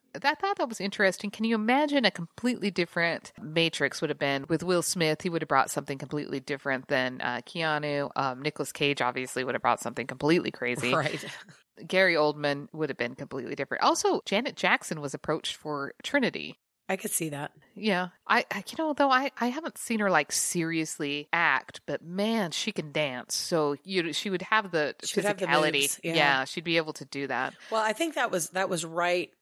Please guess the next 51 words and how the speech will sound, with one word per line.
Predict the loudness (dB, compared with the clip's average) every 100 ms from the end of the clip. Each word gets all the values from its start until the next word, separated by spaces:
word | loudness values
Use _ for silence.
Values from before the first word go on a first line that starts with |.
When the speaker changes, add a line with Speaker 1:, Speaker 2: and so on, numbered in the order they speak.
| _ -4
Speaker 2:
or | -4
not | -4 -10
right | -10 -10 -8
after, | -10 -8
but, | -2 0
you | 2
know, | 0 0
after, | 0 0 0
like, | 2 0 0
Rhythm | -2 0 0
Nation | 0 0 0 -2
and | -4
things | -4 -2
like | -4 -2
that, | -4 -2
that | -4
had | -2 -2
a | -6 _ -4
similar | 0 0 0 -2 -4
feel | 0 0 2
and | 0
aesthetic | -2 -2 0 0 -2
to | 0
it. | 4
Speaker 1:
Yeah, | 6
it | 6
Speaker 2:
Almost | 4
Speaker 1:
did. | 2
Speaker 2:
not | 0 0 -12
similar, | -6 -2 -2 -4
but | -4 -2
you | 0
know |
what | -2
I'm | -4
saying? | -6 -6 -2
Like, | -4 -4 -10 -16 -18 _ -6
close | -2 -2
enough | -2 -2 -2
tie | 0 0
that | 0 -2
I | -2
could | 0
actually | 0 -2 -2
see | 0 2 0
it | -2 -10 _ -6
very | -2 -2 -2
well. | -4 -6 -10 -12
So | -6 -4 0
Speaker 1:
Okay, | 2 4 4 4
so, | 4 4 6 4